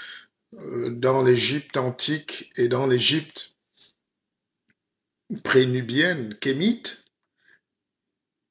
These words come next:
il y avait déjà cet enfant,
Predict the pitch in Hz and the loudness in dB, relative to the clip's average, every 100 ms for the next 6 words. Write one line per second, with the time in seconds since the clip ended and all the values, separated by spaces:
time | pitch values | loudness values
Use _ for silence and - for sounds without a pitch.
0 | _ _ _ _ _ _ _ _ _ _ | _ _ _ _ _ _ _ _ _ _
1 | _ _ _ - 147 127 139 131 123 127 | _ _ _ -6 0 4 4 4 2 2
2 | 135 123 - 120 127 120 - 139 135 143 | 2 0 -4 -4 -6 -6 -8 -4 -4 -6
3 | 147 - | -8 -14